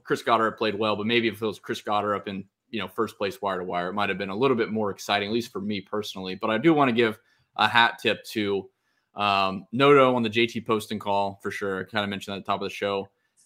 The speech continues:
Um, <laughs> Cards, Justin mentioned Chris Goddard's gonna pop for a top five. I'm not sure that was exactly a hot take, but he did finish T four. Um, so you got that one right. And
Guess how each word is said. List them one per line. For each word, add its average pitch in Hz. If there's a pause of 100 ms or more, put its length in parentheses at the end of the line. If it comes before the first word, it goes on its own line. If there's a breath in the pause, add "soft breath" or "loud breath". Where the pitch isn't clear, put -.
(120)
Um, 101
<laughs> 143
Cards, 151 (340 soft breath)
Justin 160
mentioned 135
Chris 127
Goddard's 120
gonna 113
pop 113
for 113
a 101
top -
five. 101
I'm 170
not 170
sure 139
that 131
was 110
exactly 113
a 95
hot 113
take, 113
but 113
he 113
did 120
finish 113
T 117
four. 101 (420)
Um, 101
so 107
you 104
got 123
that 117
one 101
right. 92 (600)
And 107